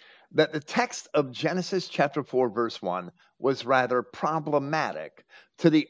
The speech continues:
earliest translators of the Hebrew into Greek, just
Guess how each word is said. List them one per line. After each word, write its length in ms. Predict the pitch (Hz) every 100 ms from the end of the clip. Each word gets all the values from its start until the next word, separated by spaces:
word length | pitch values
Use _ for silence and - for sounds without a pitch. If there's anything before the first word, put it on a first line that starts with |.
| -
earliest 680 | 185 202 202 202 190 -
translators 1120 | - 208 196 180 170 123 107 92 - 92 - - - - _
of 100 | 131
the 60 | 135
Hebrew 460 | 139 151 123 127 113
into 220 | 131 123
Greek, 440 | 127 127 110 - - _ _ _ _ _ _ - - _
just 420 | 135 120 233 -